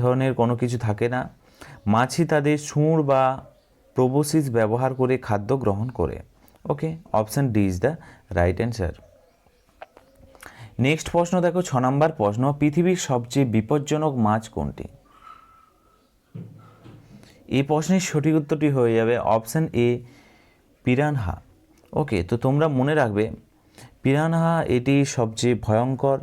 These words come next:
মাছ ধরা হয়। এর দাঁত এবং দ্রুত মাংস খাওয়ার যে ক্ষমতা আছে, কিন্তু মানুষের উপর পিরানহা মারাত্মক হামলা ঘটাতে পারে। ওকে, option A is the right answer। নেক্সট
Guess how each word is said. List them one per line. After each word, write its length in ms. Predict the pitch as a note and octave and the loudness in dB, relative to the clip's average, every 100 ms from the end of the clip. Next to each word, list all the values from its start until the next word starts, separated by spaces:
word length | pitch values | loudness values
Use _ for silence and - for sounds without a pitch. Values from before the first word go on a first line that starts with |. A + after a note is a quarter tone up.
| - G2 | -4 -2
মাছ 140 | G#2+ G#2 | 0 0
ধরা 180 | A#2 A#2 B2+ | 0 0 0
হয়। 160 | C3 - | 0 2
এর 100 | A#2+ G2 | 0 2
দাঁত 260 | G#2+ B2 C3 A#2+ | 0 0 0 0
এবং 120 | A#2 A#2+ G#2 | 0 2 2
দ্রুত 240 | A#2 B2 C#3 A2+ | 2 2 0 0
মাংস 240 | G2+ A2 C3 - | -2 -2 -2 0
খাওয়ার 240 | A2 A2+ A2 | 0 0 0
যে 60 | A#2 | -4
ক্ষমতা 360 | - G2 A2 A#2 A2+ | -2 0 0 0 0
আছে, 180 | A2 - - - - - - | -2 -8 -10 -20 -20 -20 -8
কিন্তু 180 | - C3 B2+ A2+ | -4 0 2 2
মানুষের 360 | C3 D3 E3 C#3 | 2 0 2 2
উপর 180 | B2 C3 B2+ | 2 2 2
পিরানহা 400 | A#2 A#2 B2 C3 C#3+ G2+ | 0 2 0 0 0 0
মারাত্মক 480 | G#2+ C#3 - C#3+ C#3+ | 2 0 0 -2 0
হামলা 320 | A2+ A2 A2+ D3 - - - - - | 0 2 2 0 -6 -20 -16 -14 -6
ঘটাতে 340 | G2 A2 D#3 D#3 | -4 -2 -2 -2
পারে। 200 | A#1+ - - _ _ _ _ - A#2+ | -4 -6 -12 _ _ _ _ -8 -8
ওকে, 160 | - D#3+ E3 - - A2+ | -6 -10 -12 -8 -2 -2
option 260 | A2 C3+ A#2+ | 0 0 2
A 20 | G#2 | 2
is 60 | F#2 | 0
the 80 | B2 C3 | -2 -2
right 180 | C#2+ C#2+ | -4 -6
answer। 260 | A#1+ - - - _ - - G#2+ | -8 -10 -10 -14 _ -20 -8 -2
নেক্সট 220 | C#3 D3+ | -2 -2